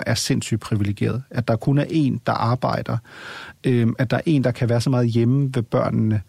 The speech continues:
er jo... Altså, vi sidder i København nu. Det er jo noget af det, mange børnefamilier vil drømme om, at der var den tid. Mit arbejde på T V to er meget fleksibel. Jeg har jo ikke en vagtplan,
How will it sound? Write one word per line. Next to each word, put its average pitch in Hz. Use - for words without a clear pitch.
er 127
jo... 120
Altså, 107
vi 107
sidder 143
i 117
København 120
nu. 120
Det 120
er 113
jo 113
noget 120
af 117
det, 127
mange 113
børnefamilier 110
vil 101
drømme 107
om, -
at 139
der 104
var 98
den 110
tid. -
Mit 127
arbejde 117
på 110
T 107
V 107
to -
er 117
meget 101
fleksibel. -
Jeg -
har 113
jo 117
ikke 120
en 113
vagtplan, -